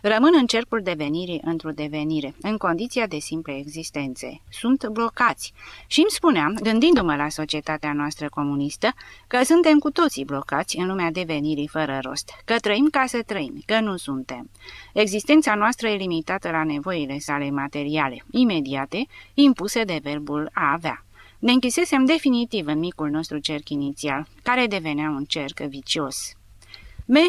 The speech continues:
ce, și totuși, în problema căii de urmat în societatea românească, Constantin Noica nu era de acord cu dumneavoastră.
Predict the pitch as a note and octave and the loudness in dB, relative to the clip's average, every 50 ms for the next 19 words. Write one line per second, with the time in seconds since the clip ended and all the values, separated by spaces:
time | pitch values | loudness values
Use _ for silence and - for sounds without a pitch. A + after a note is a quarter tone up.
0 | F4+ - - - - - - E3 D3+ E3+ - - - - B3+ B3 C4+ C4 C4+ - | 2 -2 -10 -10 -4 0 0 0 0 -2 -4 -2 0 0 2 4 4 4 4 4
1 | - C#4+ D4 - - - G#3 A#3 A#3 A3+ G#3+ G#3 G#3+ A#3+ A#3 G#3+ G3 G3+ - - | 2 0 0 0 -2 0 0 0 2 2 2 2 2 0 2 2 0 0 0 -2
2 | G3+ E3+ D3+ C3+ C#3+ C#3 C3+ C3+ C#3 C#3 C#3 D#3+ - E3 D#3 D3+ - D3+ C#3+ - | -2 -2 -2 -2 -4 -6 -6 -4 -4 -4 -4 -4 -4 -6 -6 -6 -6 -8 -8 -8
3 | C#3+ C#3+ - D3 C#3+ - D3+ C#3+ C#3+ C#3+ C#3+ C#3 C#3 C#3 C#3+ C#3+ - - - A#3 | -10 -8 -8 -10 -8 -8 -8 -8 -6 -4 -4 -4 -4 -4 -4 -6 -6 -4 -4 -4
4 | C#4+ - - - - - - - - - C4+ C4+ D4 - C4+ B3+ B3+ - E4+ F#4+ | -4 -4 -6 -14 -20 -20 -20 -18 -2 4 4 6 6 6 4 2 2 4 4 4
5 | C#4 B3+ C#4+ C#4+ - C4 B3 A#3+ B3+ D#4+ E4+ C4 E3+ D3+ D3 D3+ D3+ D3 C#3+ C#3+ | 6 6 4 4 2 2 4 6 6 8 8 6 4 2 0 -2 -2 -2 -4 -4
6 | D3+ - - C#3 C#3+ - - C#3+ C#3+ C#3 D3 C#3+ D3+ D#3+ E3+ F3+ E3+ D#3 - - | -4 -6 -6 -6 -6 -6 -8 -6 -4 -2 -2 -2 -2 0 0 0 0 0 -2 -8
7 | - - - | -10 -14 -14